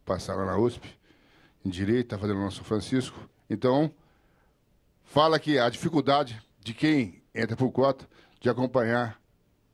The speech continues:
o raciocínio. E eu acho que a cota estimula a segregação, estimula mais o racismo ainda. É nós e eles.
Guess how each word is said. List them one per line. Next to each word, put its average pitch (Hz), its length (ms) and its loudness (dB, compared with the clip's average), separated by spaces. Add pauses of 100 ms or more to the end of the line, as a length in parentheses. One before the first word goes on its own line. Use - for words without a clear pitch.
(100)
o 104 300 0
raciocínio. 113 560 0 (320)
E 139 60 2
eu 156 140 4
acho 160 200 0
que 156 200 2
a 131 80 4
cota 147 300 2 (300)
estimula 127 720 0 (760)
a 85 1080 -2
segregação, 113 760 0 (280)
estimula 139 460 2
mais 143 180 4
o 139 40 0
racismo 127 440 0
ainda. 101 380 -6
É 123 100 2
nós 147 320 4
e 151 60 2
eles. 127 480 -4